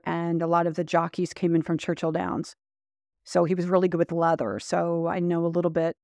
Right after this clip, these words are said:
of the language. I know a lot of, all the bad words in German. If Grandpa, <laughs> if he heard something, I know all those words really, really well.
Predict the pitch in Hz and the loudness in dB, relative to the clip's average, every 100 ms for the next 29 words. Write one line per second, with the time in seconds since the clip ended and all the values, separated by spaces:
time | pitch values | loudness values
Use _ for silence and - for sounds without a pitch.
0 | _ - 160 170 170 165 160 175 170 156 | _ -4 0 0 2 2 0 0 0 2
1 | 165 175 175 170 180 190 170 190 170 160 | 4 2 2 2 4 4 4 2 2 0
2 | 170 156 160 160 165 - 165 165 170 - | 0 2 2 2 0 0 -2 0 0 -2
3 | _ 214 240 254 180 _ _ _ 247 262 | _ -8 -2 -2 -2 _ _ _ 2 4
4 | 294 359 - 277 254 214 220 226 233 233 | 4 4 2 4 4 4 4 4 4 4
5 | 226 214 185 185 190 175 165 160 156 151 | 2 0 0 2 2 4 2 2 0 -2